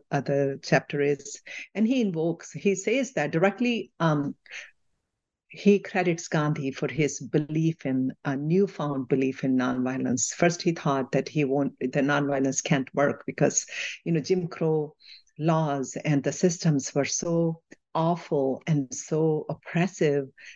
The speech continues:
How can nonviolence, how, how they are going to respond to nonviolence, right? Is it rightly people can ask. Um, but then he sees Gandhi's message. But then before that,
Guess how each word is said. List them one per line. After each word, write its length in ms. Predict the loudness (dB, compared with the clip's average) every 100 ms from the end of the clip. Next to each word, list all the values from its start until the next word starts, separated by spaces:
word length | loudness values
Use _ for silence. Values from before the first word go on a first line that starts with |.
| _
How 180 | 0 0
can 300 | 2 0 2
nonviolence, 560 | 2 2 2 0 -2
how, 280 | -4 0 0 0
how 240 | -2 -2 0
they 100 | 0
are 100 | 0
going 260 | 0 -2
to 220 | 2 2 0 0
respond 440 | -2 0 0 0
to 100 | 2
nonviolence, 760 | 0 0 0 0 0 0 -4 -4 0
right? 260 | 0 0 -2
Is 140 | -2
it 100 | 0
rightly 440 | 0 0 -2 -2 -6 -14 -16 -2
people 220 | 0 0
can 180 | 0 -2
ask. 480 | 0 0 -2 -6 -10 0
Um, 380 | 2 2 0 -6 _ _ _ _ _ _ -20 -6
but 160 | -2 0
then 160 | 0
he 160 | 0 -2
sees 380 | -2 0 0 0
Gandhi's 460 | -2 0 -2 -2
message. 580 | 0 0 2 0 0 -4 -10 _ -14 -12 -12 -10 0
But 120 | 2
then 140 | 2 0
before 500 | -2 -2 -2 0 2
that, 400 | 0 -2 -6 -8